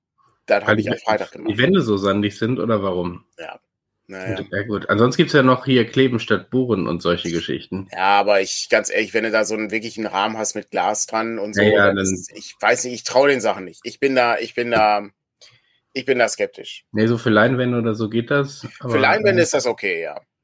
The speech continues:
Speaker 2: obwohl ich glaub, hier hängen die auch mit Nägeln dran. Weiß ich
Speaker 1: Ich
Speaker 2: gar nicht.
Speaker 1: suche übrigens verzweifelt, ich weiß nicht, vielleicht, ähm, ist es ja hier, äh, der perfekte Zeitpunkt, um darüber zu sprechen.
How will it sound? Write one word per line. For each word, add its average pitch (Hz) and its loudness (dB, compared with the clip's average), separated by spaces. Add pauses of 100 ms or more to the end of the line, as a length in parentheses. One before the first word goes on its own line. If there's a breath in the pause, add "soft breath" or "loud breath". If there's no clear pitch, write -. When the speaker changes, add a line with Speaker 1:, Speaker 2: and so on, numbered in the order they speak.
(240)
Speaker 2:
obwohl 110 -2
ich 104 -4
glaub, 104 -2
hier 110 0
hängen 104 0
die 90 2
auch 90 2
mit 98 -2
Nägeln 95 -4 (240)
dran. 90 -4 (200)
Weiß 90 -2
ich - -2
Speaker 1:
Ich - 2
Speaker 2:
gar - 2
nicht. - -2
Speaker 1:
suche 190 4
übrigens 151 2
verzweifelt, 127 2
ich - -14
weiß 101 0
nicht, 98 -10
vielleicht, 98 0
ähm, 92 -2 (160)
ist 101 -4
es 98 2
ja 95 2
hier, 82 -6
äh, - -20 (100)
der 95 4 (720)
perfekte 113 -4
Zeitpunkt, 101 -2
um 92 -10
darüber 90 -4
zu - -8
sprechen. 104 -6